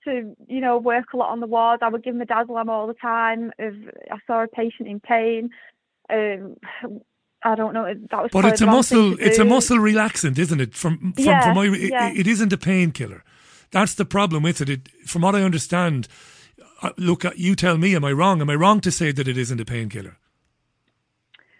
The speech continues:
Speaker 1: So, no, so we give, uh, morphine alongside it, which is a painkiller,
Speaker 2: Yeah.
Speaker 1: and we give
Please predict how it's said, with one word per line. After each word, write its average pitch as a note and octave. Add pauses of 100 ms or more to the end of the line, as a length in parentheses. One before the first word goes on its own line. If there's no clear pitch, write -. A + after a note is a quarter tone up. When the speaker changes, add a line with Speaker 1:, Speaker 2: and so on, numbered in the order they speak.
(360)
Speaker 1:
So, E4+ (280)
no, D4+
so D#4+
we C#4+
give, E4+
uh, D#4
morphine D4+
alongside B3
it, A#3
which G#3+
is A3+
a -
painkiller, A3+
Speaker 2:
Yeah. C#3+
Speaker 1:
and A3
we A3
give A3